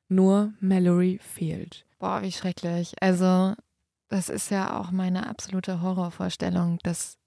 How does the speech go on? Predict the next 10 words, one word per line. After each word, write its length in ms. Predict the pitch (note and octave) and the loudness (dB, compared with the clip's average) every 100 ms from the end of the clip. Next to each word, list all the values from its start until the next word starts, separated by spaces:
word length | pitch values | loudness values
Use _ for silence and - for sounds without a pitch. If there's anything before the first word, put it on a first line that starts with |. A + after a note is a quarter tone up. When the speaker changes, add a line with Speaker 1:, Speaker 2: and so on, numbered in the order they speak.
| _ _ _ _ _ _ _ | _ _ _ _ _ _ _
Speaker 2:
du 180 | F#3 E3+ | -4 -2
halt 360 | F3 F3 - - _ _ - | -2 -4 -6 -12 _ _ -6
jemanden 440 | F3+ F3 F3+ - | -2 -2 -4 -6
verlierst, 640 | - F#3+ F3+ F#3 G3 F#3 - | -10 -10 -6 -4 -2 -4 -6
den 120 | F#3 | -4
du 60 | F3+ | -4
liebst. 540 | F3 F#3 - - - | -6 -8 -10 -18 -8
Und 100 | F#3 | -8
ich 100 | F3 | -4
finde, 320 | F#3+ F3+ F#3 | -2 0 0